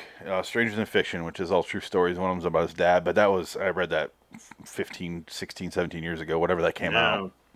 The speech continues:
Speaker 1: But, uh, yeah, the front cover of that book, if you fold it out, is his father's shoes, like, on the other side of the bed, like, you're hiding under it, you know?
Speaker 2: Mm.
Speaker 1: But I thought
Speaker 2: I
Speaker 1: it
Speaker 2: think, I think he was murdered. I think that was, he was murdered. But I, I could be wrong. Maybe I, I can't remember. But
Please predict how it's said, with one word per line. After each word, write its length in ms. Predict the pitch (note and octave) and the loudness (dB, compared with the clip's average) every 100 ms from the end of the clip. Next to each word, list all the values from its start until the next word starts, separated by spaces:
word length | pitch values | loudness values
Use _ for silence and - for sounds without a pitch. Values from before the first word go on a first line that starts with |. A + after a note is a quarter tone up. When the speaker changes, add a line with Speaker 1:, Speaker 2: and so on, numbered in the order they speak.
| _ - F2+ | _ -20 2
Speaker 1:
But, 160 | F2 | 4
uh, 200 | E2 E2+ D#2 | 4 2 8
yeah, 180 | B2 | 10
the 140 | A2 G#2 | 12 8
front 300 | - B2+ A#2+ | 8 8 10
cover 240 | - A#2+ | 10 10
of 60 | A2 | 10
that 160 | G2+ - | 8 8
book, 180 | A2 | 4
if 100 | - | 4
you 60 | - | -6
fold 240 | - G2+ G2 | 4 4 8
it 60 | |
out, 300 | G2 G2+ F2+ | 10 10 8
is 240 | F2 - - - - - _ | 4 -4 -14 -20 -20 -20 _
his 120 | G2+ | -8
father's 440 | - - G#2 G2+ F2 | 2 10 10 10 4
shoes, 560 | - A2 G2+ G2 F2 F2+ | 0 2 4 2 0 -2
like, 240 | E2+ - - | -4 -6 -8
on 80 | F2+ | 0
the 60 | |
other 100 | F#2 | 2
side 180 | F2 F#2+ | 4 4
of 40 | E2+ | 2
the 80 | |
bed, 280 | D#2+ E2 G2 | 2 2 2
like, 120 | F2+ E2 _ - | -4 -10 _ -8
you're 120 | - | -2
hiding 240 | E2+ F2+ F2 | 2 4 4
under 220 | F#2 G#2 | 8 8
it, 100 | A2 | 8
you 60 | G#2+ | 8
know? 140 | A2+ | 6
Speaker 2:
Mm. 60 | - _ _ - - - - - - _ - _ _ _ | 4 _ _ -20 -20 -20 -20 -20 -20 _ -20 _ _ _
Speaker 1:
But 220 | E2+ D#2+ | 0 2
I 60 | C2 | 2
thought 180 | - - | 10 10
Speaker 2:
I 40 | |
Speaker 1:
it 40 | E3 | 12
Speaker 2:
think, 160 | A#3 | 10
I 100 | G#3+ | 10
think 260 | G3 A#3+ C4+ | 10 8 8
he 80 | B3+ | 6
was 200 | G#3+ A#2+ | 6 6
murdered. 420 | C#3+ D3 D3 C3 | 2 6 8 8
I 40 | |
think 140 | A#2+ E3+ | 6 6
that 140 | D3 | 6
was, 160 | C3 A#2 | 6 6
he 100 | B2 | 6
was 140 | A2 | 4
murdered. 560 | G#2+ G#2 G#2 F#2+ G2 F#2 - - - - | 2 0 2 2 0 -4 -12 -20 -20 -6
But 100 | - | 6
I, 140 | D#3 D#3+ | 8 8
I 40 | |
could 160 | D#3+ E3 | 8 4
be 80 | B2 | 6
wrong. 280 | A2 A2+ A2+ | 4 2 4
Maybe 200 | B2 A#2 | 4 4
I, 200 | A2+ A2+ | 4 0
I 20 | |
can't 220 | - G#2+ | 0 -4
remember. 280 | G#2+ G2 G2 | -2 -4 -2
But 240 | - C3 | 4 6